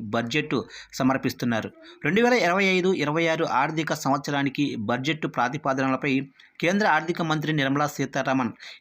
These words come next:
ఇప్పటికే కసరత్తు ప్రారంభించారు. బడ్జెట్లో వేతన జీవుల నుంచి వ్యాపారులు, కార్పొరేట్ ఎగ్జిక్యూటివ్ల వరకు ప్రతి ఒక్కరూ ఆదాయ పన్నులో మార్పులు, చేర్పులు ఉంటాయా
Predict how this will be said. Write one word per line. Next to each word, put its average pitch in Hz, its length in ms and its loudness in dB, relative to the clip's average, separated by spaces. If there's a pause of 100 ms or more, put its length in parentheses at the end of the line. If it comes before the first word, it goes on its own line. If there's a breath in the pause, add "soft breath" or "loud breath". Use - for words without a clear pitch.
ఇప్పటికే 196 440 -2
కసరత్తు 147 460 -4
ప్రారంభించారు. 120 760 -2 (460 loud breath)
బడ్జెట్లో 202 520 0
వేతన 180 340 0
జీవుల 165 320 2
నుంచి 156 300 0 (220)
వ్యాపారులు, 143 520 2 (140)
కార్పొరేట్ 135 480 -2
ఎగ్జిక్యూటివ్ల 135 720 0 (380 loud breath)
వరకు 147 300 0 (380 loud breath)
ప్రతి 160 260 0
ఒక్కరూ 202 340 2 (160)
ఆదాయ 185 260 0 (140)
పన్నులో 156 280 2
మార్పులు, 147 520 0 (120)
చేర్పులు 143 480 0
ఉంటాయా 127 380 2